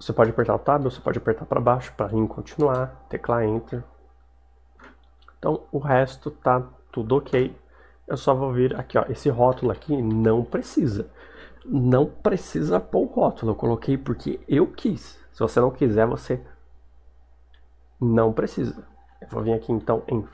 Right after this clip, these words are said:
finalizar a configuração da partição e teclar Enter. Então agora eu tenho a minha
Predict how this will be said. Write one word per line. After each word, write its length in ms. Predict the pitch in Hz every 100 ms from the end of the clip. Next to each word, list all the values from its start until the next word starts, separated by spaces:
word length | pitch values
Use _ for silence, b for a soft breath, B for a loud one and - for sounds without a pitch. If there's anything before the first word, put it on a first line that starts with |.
| -
finalizar 920 | - 202 180 147 117 113 120 156 - b b b b b
a 60 |
configuração 540 | 135 127 135 131 127 131
da 100 | 131
partição 340 | 139 131 -
e 40 | 123
teclar 400 | 127 - 143 -
Enter. 360 | 156 110 98 -
Então 220 | 113 120
agora 280 | 123 113 110
eu 100 | 110
tenho 420 | 113 117 110 104 - b b b b
a 160 | - 113
minha 540 | 117 135 123 104 104